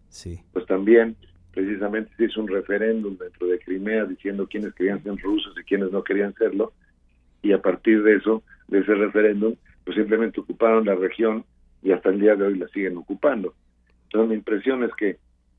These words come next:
Speaker 2: va a haber una especie como de impas en donde estas regiones de,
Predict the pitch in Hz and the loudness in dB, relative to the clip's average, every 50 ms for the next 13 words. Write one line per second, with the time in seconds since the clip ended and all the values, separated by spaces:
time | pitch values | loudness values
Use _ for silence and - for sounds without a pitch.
0 | - 107 110 110 113 117 113 110 - - 120 107 - 113 101 - - 92 90 90 | 2 4 6 6 4 2 0 -6 -4 -4 -4 -4 -4 -4 -6 -6 -8 -10 -6 -6
1 | 87 85 90 90 92 90 90 85 - - 110 113 110 110 110 - _ _ _ _ | -6 -6 -6 -8 -8 -12 -14 -6 2 2 4 4 4 2 -2 -6 _ _ _ _
2 | _ _ _ _ _ _ - 90 90 92 92 95 101 104 101 - - 104 95 90 | _ _ _ _ _ _ -10 -8 -4 -4 -4 -2 -2 -4 -4 -2 -2 -2 0 -2
3 | 90 90 - 101 104 101 101 104 95 90 90 85 82 82 82 | -4 -4 -4 -6 -6 -4 -4 -6 -6 -6 -6 -6 -6 -6 -8